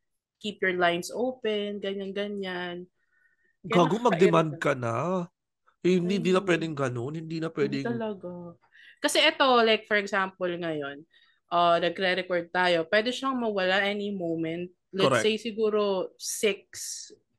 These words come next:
Speaker 1: Usually, ganun eh. Like, nine A M or eight, eight A M or nine, up until siguro eleven. And then, babalik siya. And then, mawawala ulit siya later tonight, ng mga alas sais.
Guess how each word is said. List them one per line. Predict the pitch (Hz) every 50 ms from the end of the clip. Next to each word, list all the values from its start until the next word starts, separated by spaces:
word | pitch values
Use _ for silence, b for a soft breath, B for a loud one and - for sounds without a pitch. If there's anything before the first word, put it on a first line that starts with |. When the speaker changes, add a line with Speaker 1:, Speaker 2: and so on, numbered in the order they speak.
| _ _
Speaker 1:
Usually, | - 208 254 - - 311 269 269
ganun | 214 220 233 240 220 185
eh. | 151 139 143
Like, | 156 165 160 160 _ _ b b b b b b b
nine | - 196 196 214 226 240 233
A | 220 214 202
M | 202 202 196
or | 180 - - -
eight, | 175 170 180 - _ _ _
eight | - 196 226 -
A | 214 214 208
M | 214 208
or | 190 185 180
nine, | 175 165 156 156 156 156 165 175 185 190 196 202 208 - -
up | 180 175 170 _ -
until | 170 170 165 - 170
siguro | 165 - 170 180 165
eleven. | - - 160 160 156 147 147 143 143 - 147 143 143 143 147 156 B B B B B B B B
And | 196 185
then, | 185 190 180
babalik | 180 170 165 165 160 156 156 160 - -
siya. | - - - 160 156
And | 175
then, | 180 190
mawawala | 185 175 175 170 175 170 160 -
ulit | 170 165 165 165
siya | - 165 160
later | 160 156 151 - 160 160 160
tonight, | - 254 269 247 208 190 190 185 190 190 190 _ _ _ _
ng | - 190 180 180
mga | 180 175 175 170 -
alas | - 170 180 185 185 -
sais. | - 190 - - 190 190 196 196 - -